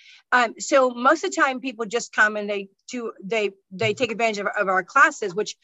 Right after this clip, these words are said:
are, can be a virtual boot camp. It could be an online e-course, self-paced, or we also do live boot camps as well. Um, B C, before covid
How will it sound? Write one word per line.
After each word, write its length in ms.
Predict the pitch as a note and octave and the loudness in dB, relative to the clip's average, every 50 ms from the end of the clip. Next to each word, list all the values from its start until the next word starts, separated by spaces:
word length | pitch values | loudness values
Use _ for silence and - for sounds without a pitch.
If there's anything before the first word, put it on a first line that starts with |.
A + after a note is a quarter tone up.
| _ _ _ _ _ _ _ _ - | _ _ _ _ _ _ _ _ 4
are, 160 | C4 C4 B3+ - - - - | 4 4 4 0 -18 -14 -4
can 260 | - E4 D#4+ E4 E4 | 4 4 6 6 6
be 160 | D#4 D4+ C#4 | 2 2 0
a 120 | A#3+ A3+ A#3 | 0 0 0
virtual 400 | F#3 F#3 B3 B3 B3 - C#4 B3 | 0 2 0 0 2 0 -4 -2
boot 200 | G#3+ B3+ B3+ - | -4 -6 -8 -6
camp. 320 | - C4+ B3 A#3+ B3 A#3+ - | -4 -2 -2 -2 -2 -2 -4
It 120 | A3+ A3 | -8 -4
could 140 | - A3 G3 | -4 -4 0
be 100 | G3+ G#3 | 0 0
an 80 | G#3+ G3+ | 0 0
online 380 | - G#3+ A3 A3 A#3 A3+ A3 - | -2 -2 0 0 0 -2 -2 -6
e-course, 460 | A#3 A3 - - G#3 A3 G#3 - - | -10 -14 -12 -10 -8 -8 -8 -6 -4
self-paced, 640 | - G#3+ G#3 _ - A#3 G#3+ G#3+ A3+ - - - _ _ _ - - - - - | -4 -4 -4 _ -2 0 0 0 0 -4 -6 -14 _ _ _ -20 -20 -12 -2 6
or 100 | C#4+ D4+ | 6 6
we 120 | D4+ D#4 C#4+ | 6 6 6
also 360 | C4+ D#4+ F4 - F#4+ F#4 E4+ | 6 6 6 6 4 2 2
do 380 | A#3+ A3 C#4 C4+ C4 B3+ B3 - - - | 2 0 -2 -2 -2 -2 -4 -6 -8 -10
live 520 | A3+ A3 A3+ A3 A#3 C4+ D4 D#4 C4 G3 | -8 0 4 8 8 8 8 6 0 -2
boot 160 | G#3+ A#3 A3 | -6 -6 -6
camps 400 | - - A3 G#3 G3+ G3+ - - - | -8 -6 -6 -6 -6 -6 -10 -10 -10
as 160 | G#3 F3 F3+ | -10 -10 -8
well. 580 | F#3 F#3+ C#4+ D4+ C#4 A#3+ G#3+ G3+ G3+ G#3+ G#3 _ _ _ _ - _ _ _ - | -2 2 4 6 8 8 8 8 8 6 2 _ _ _ _ -20 _ _ _ 0
Um, 240 | G#3+ G#3+ G#3 G#3 G3+ - - G#3 F#3 | 2 2 2 0 -4 -12 -14 -12 -4
B 180 | E3+ C#4+ D#4 E4 | 0 4 4 4
C, 680 | E4 - - - F4 D#4+ C4+ A#3 A3 A3 A3 A3 G#3+ _ - F#3 | 2 0 -2 0 0 2 0 -2 -4 -8 -10 -12 -14 _ -10 -4
before 360 | G#3 A#3 - - C#4 C#4 C4 | -4 -4 -2 2 0 0 2
covid 580 | - - D4 C4 A3+ F#3 G3 F#3+ G3 G3+ G3 | 4 4 4 4 4 2 -2 -6 -6 -6 -10